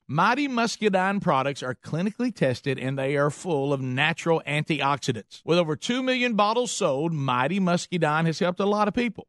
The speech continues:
Visit mighty muscadine dot com to view a full line of products featuring a daily supplement to support heart health and reduce inflammation. They've got healthy energy shots with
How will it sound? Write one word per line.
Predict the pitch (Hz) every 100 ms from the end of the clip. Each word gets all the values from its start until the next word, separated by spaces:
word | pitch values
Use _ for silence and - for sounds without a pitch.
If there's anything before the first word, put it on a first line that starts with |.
| _
Visit | 143 165 143 -
mighty | 131 170 226 269
muscadine | 202 202 - 180 165 170
dot | 147 151
com | - 139 139
to | 135
view | 123 151
a | 117
full | - 202 226
line | 202 190
of | 185
products | - 143 143 147
featuring | - 143 135 123
a | 107
daily | 98 123 170 233
supplement | - 175 165 160 190 -
to | 135
support | - 160 -
heart | - 156 170
health | 139 151 180
and | 123
reduce | 123 120 147 -
inflammation. | 131 180 175 120 - 175 -
They've | 190
got | 190 160
healthy | 131 233 - 226
energy | 185 240 233 180
shots | - 156 170 -
with | 151